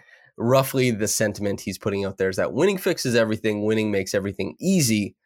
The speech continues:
because it's a lot harder to look for the good things and the silver linings when things aren't going correctly. And he's right. But I credit you, L D.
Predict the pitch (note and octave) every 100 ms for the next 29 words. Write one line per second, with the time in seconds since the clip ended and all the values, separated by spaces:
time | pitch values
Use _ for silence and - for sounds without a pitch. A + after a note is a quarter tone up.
0 | _ _ - G#2+ B2+ G#2 G2+ G#2 G2+ G2
1 | G2 G2 F#2+ G#2+ G2 G2+ - - G2 G2+
2 | F#2+ G#2+ C#3 B2+ A2+ A2 G2+ G2 - G2
3 | G2 G2 F#2 F#2+ - F#2+ - G2 F#2+ F2
4 | F#2 F2 E2+ F2+ - F#2 C3 _ _ _
5 | - G2+ C3 G2+ C3+ A#2+ - - _ _
6 | _ _ _ _ _ _ F#2 F#2+ - -
7 | C#3+ F3 F#3+ - A2 G#2 F#2 - F#2+ G2
8 | - F#2+ A#2+